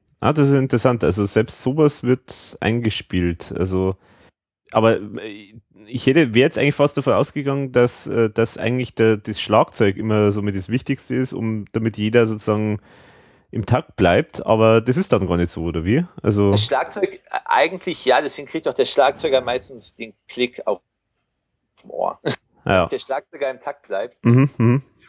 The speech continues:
Speaker 2: und alle anderen sich dann nach dem Schlagzeug richten.
Speaker 1: Mhm.
Speaker 2: Aber manchmal wollen auch Gitarristen einen Klick auf dem Ohr haben oder Keyboarder. Das ist, kommt drauf an, was der Einzelne so persönlich will.
Speaker 1: Mhm. Tendenziell ist, muss aber eigentlich schon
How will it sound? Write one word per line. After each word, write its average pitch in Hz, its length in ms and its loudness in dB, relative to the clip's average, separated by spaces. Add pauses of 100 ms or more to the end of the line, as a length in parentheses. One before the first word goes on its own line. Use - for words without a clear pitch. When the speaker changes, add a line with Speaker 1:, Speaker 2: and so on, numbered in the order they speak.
(120)
Speaker 2:
und - 80 -14
alle 127 220 2
anderen 131 400 -6
sich 120 140 -16
dann 123 180 -6
nach 113 180 -4
dem - 100 -20
Schlagzeug - 480 -8
richten. - 360 -20 (180)
Speaker 1:
Mhm. 104 320 4 (720)
Speaker 2:
Aber 110 160 -4
manchmal 120 300 0
wollen 127 180 4
auch 123 140 -4
Gitarristen 123 580 -2
einen 120 160 -14
Klick - 220 -8
auf 104 160 2
dem - 120 -20
Ohr 104 160 0
haben 107 160 -2
oder 101 180 -2
Keyboarder. 98 720 2 (340)
Das 113 180 0
ist, - 440 -4
kommt 151 200 0
drauf 143 220 2
an, 127 460 -4 (400)
was 110 320 0
der 107 100 4
Einzelne 101 520 -4
so 95 140 -16
persönlich 95 560 -10
will. - 180 -10 (180)
Speaker 1:
Mhm. 104 240 6 (760)
Tendenziell 160 440 4
ist, 147 180 4
muss 139 260 4
aber 123 160 6
eigentlich 127 320 0
schon 127 220 0